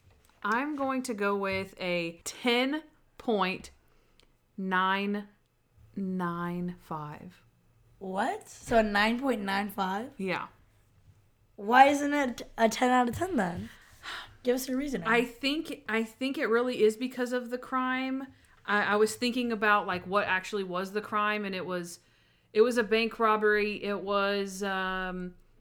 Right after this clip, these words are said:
Speaker 1: you know, they were all in on it, and that was great. But then I was like, "Okay, then what's the clue?" The clue was the toothpicks that he saw on the ground.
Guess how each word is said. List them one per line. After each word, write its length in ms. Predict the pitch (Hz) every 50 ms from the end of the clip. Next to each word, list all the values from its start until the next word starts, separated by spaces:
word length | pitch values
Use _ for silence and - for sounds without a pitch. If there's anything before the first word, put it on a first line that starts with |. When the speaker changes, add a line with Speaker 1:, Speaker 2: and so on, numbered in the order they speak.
| - - -
Speaker 1:
you 100 | 214 202
know, 120 | 202 202
they 100 | 220 233
were 140 | 247 247 240
all 100 | 240 226
in 220 | - 214 226 233 233
on 160 | 214 220 226
it, 140 | 220 170 214
and 80 | 214
that 140 | 208 196 196
was 180 | 208 202 190 190
great. 580 | 190 185 190 - 196 196 202 202 196 185 185
But 140 | 190 208 202
then 180 | 220 220 208 196
I 80 | 180 190
was 120 | 190 185
like, 100 | 208 160
"Okay, 140 | 196 196 220 202
then 140 | 208 202
what's 200 | 190 190 185 -
the 120 | - 190 175
clue?" 640 | - - - - 254 262 262 254 254 247 247 247
The 120 | 220 202 202
clue 460 | - - - - 233 233 233 226 220
was 200 | 214 202 185 180
the 80 | 180 175
toothpicks 920 | - - - 226 226 220 - - - 220 214 214 214 214 - - - - _ _ _ _ _ _ _ -
that 120 | - 202 202
he 100 | 214 208
saw 260 | 202 - 220 202 196
on 160 | 185 202 202
the 60 | 190 185
ground. 760 | 180 185 190 190 190 190 190 190 190 190 190 196 196 196